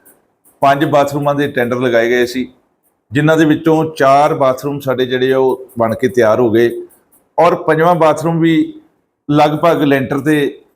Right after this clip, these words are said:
ਪਹੁੰਚ ਚੁੱਕਿਆ ਹੈ। ਜਿਹਦੇ ਦਰਮਿਆਨ ਇਹ ਜਿਹੜਾ ਬਾਥਰੂਮ ਸੀ, ਪਹਿਲਾਂ ਇਹ ਇਸ ਕ੍ਰਿਸਚੀਅਨ ਕਮਿਊਨਿਟੀ ਦੇ ਲੀਡਰ ਸਾਹਿਬਾਨ, ਫਾਦਰ ਸਾਹਿਬਾਨ ਔਰ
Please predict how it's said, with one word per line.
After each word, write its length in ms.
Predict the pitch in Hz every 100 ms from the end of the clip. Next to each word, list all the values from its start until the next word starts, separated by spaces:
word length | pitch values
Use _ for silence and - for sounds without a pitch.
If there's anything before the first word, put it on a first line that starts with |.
| _
ਪਹੁੰਚ 240 | 135 151 156
ਚੁੱਕਿਆ 280 | 139 143 143
ਹੈ। 120 | 135 - - _ _ _ _ _ _
ਜਿਹਦੇ 260 | 147 175 208
ਦਰਮਿਆਨ 540 | 185 185 170 170 175 180 180 - _ _ _ _
ਇਹ 120 | 180
ਜਿਹੜਾ 220 | 185 175 170
ਬਾਥਰੂਮ 440 | 139 160 143 156
ਸੀ, 180 | 156 156
ਪਹਿਲਾਂ 460 | 151 147 156 147 - - _
ਇਹ 160 | 151 156
ਇਸ 160 | 147 - _ _
ਕ੍ਰਿਸਚੀਅਨ 380 | 143 135 165 156
ਕਮਿਊਨਿਟੀ 500 | 143 135 135 147 143
ਦੇ 440 | 143 135 - - _ _
ਲੀਡਰ 280 | 127 127 127
ਸਾਹਿਬਾਨ, 520 | 127 139 123 131 131
ਫਾਦਰ 320 | 123 123 117 123
ਸਾਹਿਬਾਨ 560 | 131 123 123 123 120 - _ _ _ _
ਔਰ 160 | 147 147